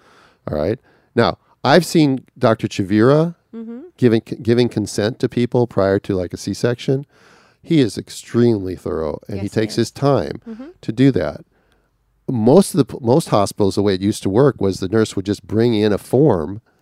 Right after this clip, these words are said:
Speaker 2: Yeah.
Speaker 1: with the words cesarean section, primary cesarean section written in. Everything else is pre-, you know, prefab.
Speaker 2: Yeah.
Speaker 1: And the woman's just supposed to sign it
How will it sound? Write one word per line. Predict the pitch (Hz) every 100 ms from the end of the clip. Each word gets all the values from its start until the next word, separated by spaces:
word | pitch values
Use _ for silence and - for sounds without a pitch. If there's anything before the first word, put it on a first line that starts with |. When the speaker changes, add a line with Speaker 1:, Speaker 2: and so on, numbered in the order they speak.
| _ _
Speaker 2:
Yeah. | - _ _ _ _ _ _
Speaker 1:
with | 117 110
the | 110
words | 104 117 101
cesarean | - 117 - 123 131 120
section, | 110 98 - 98
primary | - 120 123 110
cesarean | 104 101 117 127 113
section | 95 - 92
written | 104 104 101
in. | 110 98 95 - _ _ _ _
Everything | 127 131 113
else | 113 -
is | 98
pre-, | - - 113 104 - _ _ _ _ _ _ -
you | 98
know, |
prefab. | 85 - 135 - 82 85 101 _
Speaker 2:
Yeah. | 196 185 _ _
Speaker 1:
And | 110 104 101
the | 104
woman's | 107 120 113
just | 107
supposed | - 101
to | -
sign | - 139 151 107
it | 92